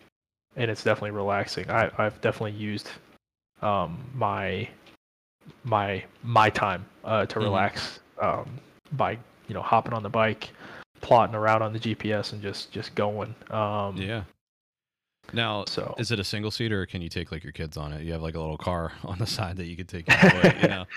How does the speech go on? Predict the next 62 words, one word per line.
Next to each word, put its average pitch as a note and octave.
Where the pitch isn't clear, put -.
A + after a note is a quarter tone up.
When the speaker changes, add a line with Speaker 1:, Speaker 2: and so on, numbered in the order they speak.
Speaker 1:
<laughs> -
Speaker 2:
put, -
throw B2
little D3
Speaker 1:
Uh, D#3
Speaker 2:
goggles G#2
on G#2
him, G2
a -
little F#2
scarf, F#3+
and F#3
go, F#2+
you F#2
know? F#2+
Speaker 1:
<laughs> -
Yeah, G2+
a -
little G#2
Snoopy G#2+
style. A2+
Speaker 2:
<laughs> -
Yeah. B2
Speaker 1:
Uh, B2
we, F#3
we've A3+
definitely, D3
uh, A2
it's, -
it's -
got E4+
a -
backseat A#2+
to A2+
it. A#2
Um, A#2
and, B2
and C3
honestly, B2+
it's G2
a F#2+
lot G#2+
more A2+
comfortable G#2+
than G2
my G2+
last G#2
bike F#2+
for G2+
sure. G2+
Speaker 2:
Mm-hmm. G2+
Speaker 1:
Um, G2
it's G2
a G#2
lot G#2+
bigger A2
too, G2+
so G2+
it A2+
would A2
definitely G#2+
be G2